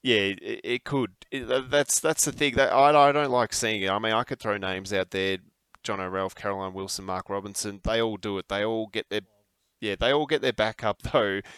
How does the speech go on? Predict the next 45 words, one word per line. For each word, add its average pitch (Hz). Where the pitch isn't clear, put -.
Anytime 127
the 107
media 104
is 98
criticised, 101
I 143
think 139
it, 135
what 117
gets 104
me 98
is 95
that, 95
yeah, 98
that 95
sense -
that 98
they're 95
untouchable. 90
They 107
can 110
say 123
and 101
print 120
and 104
do 107
whatever 101
they 92
want, 92
but 92
yeah, 90
they're 98
not 104
held 98
accountable 95
in 95
any 90
way. 92
So 95
it's, 110
it's 110
not 110
fair 101
when 95
you, 98